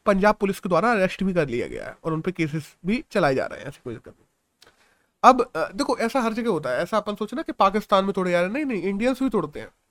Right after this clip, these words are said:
ऐसा कोई सीन नहीं है। पा-, इंडिया में भी, अ, पाकिस्तान के जो,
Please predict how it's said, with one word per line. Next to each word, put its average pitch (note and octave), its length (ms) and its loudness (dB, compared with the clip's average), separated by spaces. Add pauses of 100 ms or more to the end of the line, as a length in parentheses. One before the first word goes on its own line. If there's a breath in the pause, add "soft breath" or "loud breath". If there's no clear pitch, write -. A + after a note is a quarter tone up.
(420)
ऐसा G3+ 120 -4
कोई G#3 140 -2
सीन G#3 160 -4
नहीं C#3+ 120 -2
है। C3 60 -4
पा-, - 220 -6
इंडिया F3 300 0
में F#3 140 -4
भी, G#3+ 220 -4
अ, D#4+ 40 -12 (380 loud breath)
पाकिस्तान F#3 720 0
के G3 120 -10
जो, F#3+ 380 -4